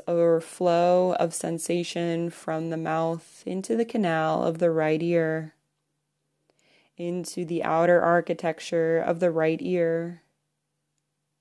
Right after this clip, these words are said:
Give up the visual image and dive into your firsthand experience of the right ear. And then trace sensation from the right ear back through the canal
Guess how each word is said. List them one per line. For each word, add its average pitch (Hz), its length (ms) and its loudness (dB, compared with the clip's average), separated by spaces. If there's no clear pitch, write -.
Give 262 260 -2
up 190 340 4
the 180 100 -2
visual 180 400 2
image 170 760 0
and 170 240 -8
dive 170 600 4
into 175 340 -6
your 170 200 2
firsthand 208 680 -2
experience 160 840 -6
of 185 260 -4
the 196 120 0
right 165 360 2
ear. 170 540 -2
And 165 160 -12
then 156 160 -8
trace 170 440 -2
sensation 170 920 -2
from 165 200 -6
the 160 120 -6
right 156 320 0
ear 165 560 2
back 180 380 0
through 226 220 0
the 240 100 2
canal 170 800 -2